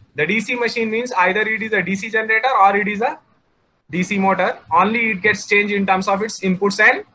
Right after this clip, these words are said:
outputs. Remember that. Now, as we have kept the poles, alternative poles and the windings over the poles called as field winding, the next thing is designing the poles in such a way that it looks like a front part of my shoe,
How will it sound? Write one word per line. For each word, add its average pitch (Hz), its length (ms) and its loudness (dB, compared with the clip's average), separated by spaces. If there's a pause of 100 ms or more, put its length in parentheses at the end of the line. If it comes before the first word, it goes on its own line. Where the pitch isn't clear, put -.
(460)
outputs. 147 720 0 (100)
Remember 185 400 0
that. - 220 -6 (880)
Now, 170 400 0 (360)
as 208 320 0
we 233 80 -4
have 220 240 0 (200)
kept 196 240 0
the 196 100 -2
poles, 170 640 -2
alternative 185 600 0
poles 180 320 0
and 175 160 -6
the 147 80 0
windings 185 420 0
over 170 200 0
the - 120 -4
poles 175 300 -2
called 165 200 0
as 160 140 -8
field 175 180 -4
winding, 147 340 -2 (680)
the 160 80 0
next 247 260 2
thing 220 200 0
is 220 220 -4 (220)
designing 254 440 -2
the 208 80 2
poles 170 680 0
in 175 140 -2
such 202 260 -2
a 240 80 2
way 226 160 2
that 175 240 2
it 190 140 -2
looks 247 300 -2
like 202 200 0
a 226 60 0
front 226 320 -4
part 220 180 2
of 226 140 2
my 233 100 -2
shoe, 247 240 -8